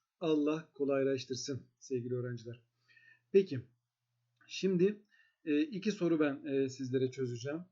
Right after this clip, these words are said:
E, ikisi de, e, güzel sorular elbette ki kaydını yaptığımız için. Birisi dil bilgisi sorusu, birisi de paragraf sorusu. E, dil bilgisi sorusu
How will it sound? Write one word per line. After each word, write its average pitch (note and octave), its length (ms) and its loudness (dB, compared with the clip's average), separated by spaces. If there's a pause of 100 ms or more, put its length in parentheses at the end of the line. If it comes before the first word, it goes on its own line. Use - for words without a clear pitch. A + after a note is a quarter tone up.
(100)
E, C3+ 160 -6
ikisi E3 420 -10
de, F3 260 0
e, C#3+ 160 0
güzel C#3 360 0
sorular C3+ 520 -2
elbette B2+ 400 -4
ki D3+ 340 -8
kaydını C3 360 -8
yaptığımız B2+ 520 -6
için. E3+ 320 -8 (340)
Birisi F#3 340 -2
dil E3 180 -6
bilgisi B2+ 340 -6
sorusu, C#3+ 640 -2
birisi E3+ 340 0
de F3+ 280 0 (440)
paragraf D#3+ 640 -2
sorusu. C3 640 -6 (520)
E, C#3+ 300 2 (120)
dil A3 180 -2
bilgisi F3 440 -2
sorusu F#3+ 760 0